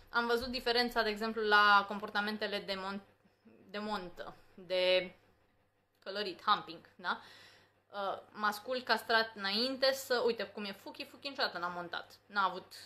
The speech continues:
reflexul să monteze, cu drag, uh, Gracie. Uh, n-, pentru că nu a prins ciclul de fem-, de căldură al femelelor. Am văzut însă masculi castrați după,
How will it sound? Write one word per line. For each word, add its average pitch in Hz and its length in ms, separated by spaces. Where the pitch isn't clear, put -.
reflexul 208 540
să 196 160
monteze, 190 440
cu 214 100
drag, 180 280
uh, 165 320
Gracie. 175 320
Uh, 220 420
n-, 240 500
pentru 254 240
că 254 100
nu 254 200
a 240 140
prins 220 460
ciclul - 280
de 180 80
fem-, 190 560
de 180 220
căldură 185 280
al 175 100
femelelor. 165 600
Am 220 160
văzut 220 280
însă 233 240
masculi 196 420
castrați 190 560
după, 226 560